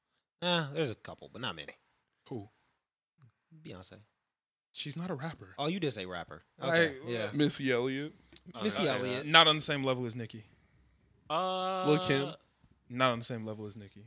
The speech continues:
Speaker 4: You don't
Speaker 3: No,
Speaker 4: think
Speaker 3: no
Speaker 4: Missy,
Speaker 3: one's close.
Speaker 4: I feel like Missy Elliott might have been, I mean, it's just a different
Speaker 3: Meg.
Speaker 4: era, but, like, I think probably comparable level.
Speaker 2: To Nicki?
Speaker 4: Yeah.
Speaker 2: Uh, nah, Nicki's the biggest to ever do it.
Speaker 4: Is it by that much?
Speaker 3: Yeah.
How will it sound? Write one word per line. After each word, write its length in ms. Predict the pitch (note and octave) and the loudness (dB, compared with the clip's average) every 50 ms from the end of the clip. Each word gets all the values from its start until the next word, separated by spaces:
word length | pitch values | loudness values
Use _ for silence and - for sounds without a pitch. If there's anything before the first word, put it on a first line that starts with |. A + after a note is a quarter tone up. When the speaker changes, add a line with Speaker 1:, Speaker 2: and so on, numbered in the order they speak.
| - | -12
Speaker 4:
You 120 | - D3+ F#3+ | -4 0 2
don't 60 | E3+ | 4
Speaker 3:
No, 40 | C#3 | 4
Speaker 4:
think 120 | - C3 C#3 | 4 4 4
Speaker 3:
no 80 | C#3+ | 4
Speaker 4:
Missy, 160 | C#3+ C#3 C3+ - G#3+ | 6 6 4 4 2
Speaker 3:
one's 60 | - | 2
close. 100 | - D#3+ | 2 2
Speaker 4:
I 60 | G3+ A3 | 2 2
feel 160 | - - D4+ | 2 2 0
like 120 | C#4 A3+ F3+ | 0 0 0
Missy 220 | F3+ E3+ - C#3 | -2 -4 -2 -2
Elliott 200 | B2+ C3 B2+ A#2 | -2 -2 -4 -2
might 160 | A2+ G#2+ A2 A2+ | 0 0 0 0
have 100 | A2 G#2+ | 0 -2
been, 220 | A2 A2 A2+ A2+ - - | -4 -6 -6 -10 -12 -8
I 20 | |
mean, 120 | C3 B2+ B2+ | -4 -4 -4
it's 100 | C3 C#3 | -4 -4
just 100 | D3 C#3 | -2 2
a 20 | C#3+ | 4
different 220 | C#3+ C3+ C3 A#2+ | 6 6 6 6
Speaker 3:
Meg. 60 | A#2 | 4
Speaker 4:
era, 280 | B2+ A2 G2+ G#2 G#2 G#2 - B2 | 4 4 2 0 -2 -6 -10 -8
but, 140 | A2+ A#2 A2+ | -4 -2 0
like, 180 | A2 G#2+ G#2 - | 0 0 -2 -4
I 60 | A#2 A#2 | -6 -6
think 180 | - E3 C3 - | -4 -6 -6 -4
probably 220 | - C3+ B2+ B2 | -2 -2 -2 -2
comparable 420 | - - A#2+ A#2+ A#2 A2+ A2 G#2 | -2 -4 -4 -4 -4 -6 -10 -8
level. 300 | G2+ G#2+ A2+ G#2+ G2 G2 - _ _ _ _ _ _ - | -6 -6 -6 -6 -10 -14 -14 _ _ _ _ _ _ -8
Speaker 2:
To 80 | - C#3 | -4 -2
Nicki? 320 | B2 A#2 B2+ - E3+ F3 - _ _ _ _ - | -2 -2 -2 -2 -4 -8 -10 _ _ _ _ -10
Speaker 4:
Yeah. 260 | A#3 C4 A#3 B2+ - - | -6 -2 -2 -2 0 4
Speaker 2:
Uh, 260 | B2+ B2+ B2+ B2 B2 | 6 6 6 6 4
nah, 220 | A#2+ A#2 G2+ F2+ G2 | 2 -2 -4 -4 -6
Nicki's 300 | G#2 A2+ A2 A#2+ G#2 G#2+ | -8 -8 -6 -8 -10 -10
the 80 | A#2 | -10
biggest 280 | G#2 A2 G2+ F#2 F#2 - | -10 -8 -8 -8 -10 -10
to 60 | G#2 | -12
ever 160 | F2+ F2 F2 | -12 -14 -16
do 120 | D#2+ D#2 D2 | -18 -20 -20
it. 120 | B1+ - _ _ _ _ _ _ _ _ _ _ _ _ _ _ - | -20 -20 _ _ _ _ _ _ _ _ _ _ _ _ _ _ -4
Speaker 4:
Is 120 | D#3+ E3 | -2 0
it 40 | G#3+ | 0
by 120 | G#3 F#3+ | 0 2
that 120 | E3+ E3 D#3+ | 0 0 0
much? 300 | D#3 F#3+ A3 - - - _ _ _ _ _ _ _ - | -2 -4 -6 -8 -12 -20 _ _ _ _ _ _ _ -10
Speaker 3:
Yeah. 200 | - G#2+ G2+ F#2 | -6 -4 -4 -4